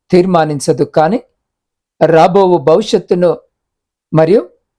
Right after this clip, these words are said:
వర్తమాన కాలానికి తగినట్లుగా ఆయన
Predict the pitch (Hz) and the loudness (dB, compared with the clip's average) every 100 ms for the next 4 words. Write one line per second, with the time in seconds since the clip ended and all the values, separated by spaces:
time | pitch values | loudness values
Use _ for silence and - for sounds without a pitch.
0 | _ - 170 214 - 254 202 185 170 143 | _ -4 0 0 0 0 0 0 -2 -2
1 | _ _ _ - 170 220 196 170 165 156 | _ _ _ -2 0 2 2 0 -6 -2
2 | 135 156 156 - 156 220 - _ _ _ | -2 0 -2 -2 -2 -2 -4 _ _ _
3 | _ _ _ _ 160 190 240 226 | _ _ _ _ -2 0 0 0